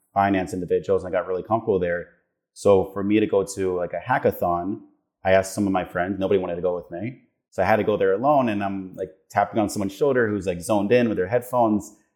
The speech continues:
That was discomfort. Then, but then from there, you know, then I'm, I'm, I'm presenting at our first board meeting. Sorry, <laughs> we have a board meeting next week. Our first, uh, Happy Valley V C meeting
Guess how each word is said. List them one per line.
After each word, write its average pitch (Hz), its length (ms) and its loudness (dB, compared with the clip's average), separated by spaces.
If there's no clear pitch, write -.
That 117 200 4
was 110 160 -2
discomfort. - 580 -8
Then, 101 140 2
but 104 180 6
then 101 160 2
from 98 200 -6
there, 123 360 2
you 107 140 -6
know, 92 200 0
then 95 140 -4
I'm, 92 180 -8
I'm, 95 220 -8
I'm 95 200 -8
presenting 107 480 2
at 98 40 2
our 92 80 4
first 95 320 -2
board 131 180 4
meeting. 95 420 0
Sorry, 85 240 2
<laughs> - 500 -14
we 98 60 -2
have 95 80 2
a - 20 -4
board 101 180 4
meeting 95 140 -4
next 90 220 -6
week. 80 140 -10
Our 92 180 -6
first, 107 340 2
uh, 95 300 2
Happy 101 180 -2
Valley 95 240 0
V 90 140 -4
C 151 200 0
meeting 104 420 2